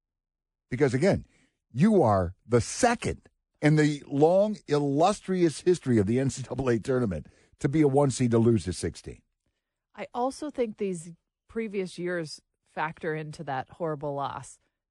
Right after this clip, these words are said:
Speaker 2: Twenty twenty-one against the number thirteen seed North Texas, twenty twenty-two against number fifteen seed Saint Peter's, and now a sixteen seed. Thirteen, fifteen, sixteen.
Speaker 1: Well, and then, uh, you know, we knew Farley Dickinson was, you know, but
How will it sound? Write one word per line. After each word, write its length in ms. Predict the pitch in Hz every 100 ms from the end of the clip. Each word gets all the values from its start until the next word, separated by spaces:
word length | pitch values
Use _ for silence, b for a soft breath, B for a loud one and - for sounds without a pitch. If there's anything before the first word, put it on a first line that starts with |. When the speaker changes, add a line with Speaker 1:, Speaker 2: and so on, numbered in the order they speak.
| _
Speaker 2:
Twenty 260 | - 208 226
twenty-one 480 | - 233 220 185 175
against 300 | 160 165 180
the 60 |
number 300 | 156 156 160
thirteen 440 | 156 170 165 180 160
seed 220 | 165 151
North 240 | 143 139
Texas, 500 | - 127 - - - _ _
twenty 320 | - 208 220
twenty-two 540 | - 220 196 - 170
against 440 | 160 147 147 - _ _ _ -
number 380 | 151 190 214 233
fifteen 500 | 226 202 - 190 175
seed 320 | 180 165 156
Saint 280 | 175 143 -
Peter's, 560 | 160 143 127 139 - -
and 140 | 160
now 180 | 156 156
a 60 |
sixteen 500 | 156 165 - - 135
seed. 280 | - - - _ _ _ _ _
Thirteen, 380 | 214 262 - 285
fifteen, 400 | 262 240 226 208
sixteen. 540 | 190 196 - - - 139 _ _ _ _ _ _ _ _ _ _ _ _ -
Speaker 1:
Well, 280 | 131 110 -
and 140 | 113
then, 380 | 117 123 123 113 117
uh, 420 | 110 104 104 98
you 80 | 117
know, 160 | 110 101
we 160 | 110
knew 180 | 113 127
Farley 360 | - 123 113 95
Dickinson 500 | 107 92 - 104 113
was, 140 | 101
you 180 | 120 120
know, 220 | 139 131
but 380 | 113 156 98